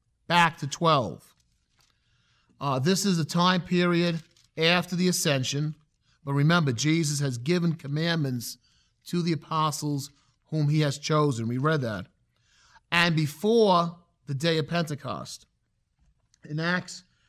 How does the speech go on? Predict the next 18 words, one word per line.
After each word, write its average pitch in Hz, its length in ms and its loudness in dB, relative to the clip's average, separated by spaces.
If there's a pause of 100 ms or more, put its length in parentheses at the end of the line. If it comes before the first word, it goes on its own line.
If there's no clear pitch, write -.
(180)
chapter 170 440 -2
one 175 400 2
and 147 140 2
verse 160 300 2
fifteen, 147 720 -2 (1900)
"And 170 240 2
in 170 180 2
those 196 420 2
days 170 500 0
Peter 185 380 -2
stood 165 240 -4
up 165 260 -2
in 156 80 -4
the 147 80 -2
midst 160 540 -2
of 147 160 -8
the 147 60 -8
disciples. 139 840 -6